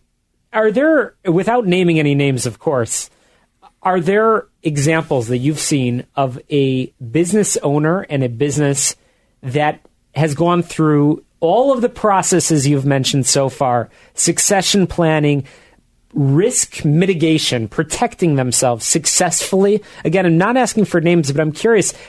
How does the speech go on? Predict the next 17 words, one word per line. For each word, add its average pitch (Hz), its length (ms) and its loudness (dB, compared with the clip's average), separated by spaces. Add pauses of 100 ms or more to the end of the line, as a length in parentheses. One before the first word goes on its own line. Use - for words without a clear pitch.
just - 280 -2
the 165 100 0
profile 147 1040 0
of 139 140 0
the 156 180 2
individual 151 720 0 (240)
and, 143 440 0 (100)
and, 147 300 0
and 147 300 -2
what 139 400 -2
steps - 480 -2
should 196 440 0
our 170 200 2
listeners 160 600 0
be 143 140 0
taking 139 460 -2
today? 135 440 -2